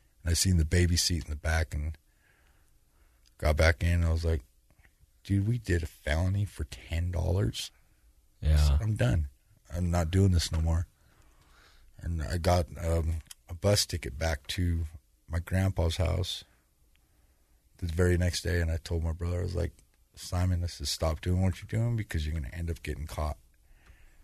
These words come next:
Speaker 1: It may not be today, it may not be tomorrow, but you're gonna get caught, dude." And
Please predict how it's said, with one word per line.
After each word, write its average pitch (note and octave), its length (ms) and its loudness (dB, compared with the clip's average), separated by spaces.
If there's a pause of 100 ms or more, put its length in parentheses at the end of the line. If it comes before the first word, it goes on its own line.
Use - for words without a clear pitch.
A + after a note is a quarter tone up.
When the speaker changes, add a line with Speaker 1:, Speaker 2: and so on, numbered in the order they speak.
(140)
Speaker 1:
It - 60 -8
may F2+ 100 0
not D#2+ 180 0
be E2+ 120 -2
today, F#2 400 2
it F2 60 2
may E2+ 120 2
not D#2+ 200 0
be D#2+ 120 -4
tomorrow, D#2+ 420 -2
but - 140 -6
you're C#2 120 -10
gonna C#2+ 140 -4
get D2 220 -8
caught, D2 280 -8
dude." E2 220 -8 (1500)
And E2 280 -2